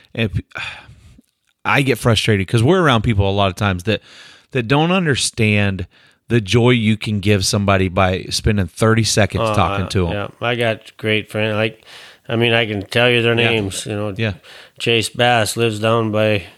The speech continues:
Speaker 2: by the big Tex factory in the
Speaker 1: Yeah.
Speaker 2: and, you know, there's a kid by the name of Jake. You probably know Jake in the
Speaker 1: Oh, yeah.
Speaker 2: wheelchair
Speaker 1: Oh, yeah.
Speaker 2: from up
Speaker 1: He's
Speaker 2: by
Speaker 1: an Oklahoma,
Speaker 2: Tulsa.
Speaker 1: he's an Oklahoma guy.
Speaker 2: Yeah, he's up around your area, and, you know, and those kind of guys, wherever they're at, they come find me right now.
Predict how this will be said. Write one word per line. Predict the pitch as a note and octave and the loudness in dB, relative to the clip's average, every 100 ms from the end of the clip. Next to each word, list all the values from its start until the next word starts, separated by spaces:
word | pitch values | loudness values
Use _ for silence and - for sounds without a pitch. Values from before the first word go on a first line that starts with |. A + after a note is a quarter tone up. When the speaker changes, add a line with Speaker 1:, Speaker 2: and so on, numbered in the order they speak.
| _ - - - _ | _ -20 -20 -20 _
Speaker 2:
by | C3+ A2+ G#2+ | -6 -2 -2
the | |
big | F#2+ A#2+ G#2 | 0 -2 -2
Tex | B2+ A#2+ - | -2 -2 -2
factory | - G#2+ G2+ - G#2 | 0 0 0 -2 -2
in | G2+ | -2
the | G2+ G2+ | -2 0
Speaker 1:
Yeah. | C#3+ - - - - - - | 0 -2 -14 -20 -20 -20 -12
Speaker 2:
and, | A2+ G#2 G2+ F#2+ F#2 F#2+ - - A#2 | -4 -2 0 -2 -6 -8 -14 -12 -6
you | A2 | -4
know, | A2 G#2+ G#2 | -2 -2 -2
there's | G#2 G2+ | -2 -4
a | F#2+ | -4
kid | C3 A#2 | -2 -2
by | G#2+ | 0
the | A2+ | 0
name | A#2+ A#2 | 2 0
of | G#2+ | 0
Jake. | A#2+ A2+ - | 0 -2 -4
You | A#2 | -2
probably | A#2+ A2+ G#2+ | 0 2 0
know | G#2+ G#2 | -2 -4
Jake | G2 A2 G2+ | -2 -2 -2
in | G#2+ G#2 | -6 -4
the | |
Speaker 1:
Oh, | G#2 D3 | -2 0
yeah. | B2 G#2 | 0 0
Speaker 2:
wheelchair | A2 G#2+ | 0 -2
Speaker 1:
Oh, | |
yeah. | D#3 G#2+ | 0 0
Speaker 2:
from | A2+ | 0
up | |
Speaker 1:
He's | D3 | 0
Speaker 2:
by | E3 | 0
Speaker 1:
an | |
Oklahoma, | F#3 A#2+ A#2 | 2 2 2
Speaker 2:
Tulsa. | G#3+ B2 G#2+ - | 0 0 -2 -6
Speaker 1:
he's | D3+ | -2
an | |
Oklahoma | F#3+ G3 A3 A#3 | -2 0 0 2
guy. | C#3 F#2 | 0 -2
Speaker 2:
Yeah, | C#3 C3 D3+ | 0 2 2
he's | D3 | 2
up | D#3 - | -2 0
around | C3+ C3 B2 | 0 2 2
your | A#2+ | 2
area, | A#2 A#2 B2 B2 | 2 2 2 0
and, | A#2 | -2
you | A2+ | -4
know, | A2+ A2+ | -4 -4
and | G#2+ G#2+ _ - _ | -6 -10 _ -20 _
those | C#3 D3 | -6 -4
kind | E3 D3+ | -2 -2
of | A#2+ | 0
guys, | C#3+ D3+ C3 | 0 0 -2
wherever | A#2 B2+ E3+ F3+ E3 | -2 0 2 2 2
they're | E3+ E3+ | 2 4
at, | E3+ C3 | 2 0
they | C3+ | -2
come | C#3+ D3 C3+ | -2 -2 -2
find | - D3 B2+ | -2 -2 -2
me | G#2 | -2
right | A#2+ D#3 | -2 -2
now. | C#3+ C3 G#2 | -2 -6 -8